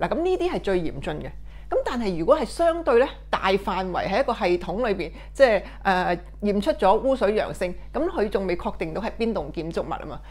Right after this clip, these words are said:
噉所以呢，就暫時以而家佢其他嘅處理呢，就唔係話要，呃，嗰個咁大範圍嘅人都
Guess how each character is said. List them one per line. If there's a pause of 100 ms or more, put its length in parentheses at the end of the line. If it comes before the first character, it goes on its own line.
(140)
噉
所
以
呢，
就 (160)
暫
時 (140)
以
而
家
佢
其
他
嘅
處
理
呢， (240)
就
唔
係
話
要， (360)
呃，
嗰
個
咁
大
範
圍
嘅
人
都